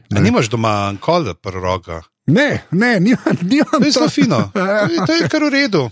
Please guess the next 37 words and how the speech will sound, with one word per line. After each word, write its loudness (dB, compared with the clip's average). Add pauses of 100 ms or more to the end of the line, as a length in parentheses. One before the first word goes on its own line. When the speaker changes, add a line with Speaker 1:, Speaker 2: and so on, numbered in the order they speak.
(220)
Speaker 2:
Okej. -16
Speaker 1:
Samo -2
ne 2
vem, 2
če -2
imaš, 0
eh, -2
a 2
veš, 2
se -2
s 0
papirjem -2
urežeš 0
ali 2
pa -4
se -2
po -6
nesreč, -2 (340)
eh, -4
s 0
komolcem 0
zadaneš -4
v -8
steno, -4
pač -12
vzameš -2
en-, -6 (240)
Speaker 2:
So-, -2
ja. 2
Speaker 1:
eno 0
šalčko, 0
da, 0
da, 0
da 2
se 0
malo 2
umiriš. -4